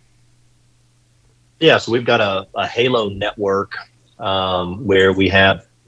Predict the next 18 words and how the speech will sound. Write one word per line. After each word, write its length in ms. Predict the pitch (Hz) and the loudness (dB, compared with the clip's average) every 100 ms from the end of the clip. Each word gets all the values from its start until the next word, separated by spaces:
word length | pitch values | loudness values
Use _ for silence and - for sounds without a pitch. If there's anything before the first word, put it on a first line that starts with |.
| _ _ _ - | _ _ _ 2
quite 180 | 151 | 4
a 40 | 139 | 4
few 260 | - 127 | 2 -2
dealers 360 | 104 110 107 101 | 0 0 0 -2
across 340 | 101 113 101 | -4 -2 -2
the 60 | - | -4
country. 420 | - 107 101 104 95 | -6 -6 -4 -6 -6
And 80 | |
if 100 | 95 | -6
you 80 | 104 | -4
go 160 | 101 104 | 0 2
onto 220 | 101 92 | 2 0
the 80 | 87 | 0
bottom 300 | 95 98 95 | 2 2 2
part 260 | 101 95 95 | 0 2 0
of 100 | 87 | -2
our 100 | 85 | 0
website, 580 | 90 90 - 92 90 | 0 0 0 2 0